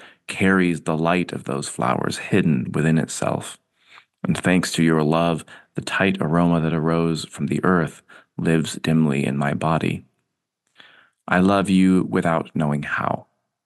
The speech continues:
or when, or from where. I love you directly,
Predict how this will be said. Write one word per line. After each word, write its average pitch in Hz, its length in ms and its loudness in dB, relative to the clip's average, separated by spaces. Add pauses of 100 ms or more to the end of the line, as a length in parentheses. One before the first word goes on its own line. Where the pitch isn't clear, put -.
(140)
or - 160 -6
when, 78 560 0 (360)
or 92 160 2
from 85 340 0
where. 87 440 -2 (720)
I 95 120 0
love 98 240 2
you 95 180 2
directly, - 840 -2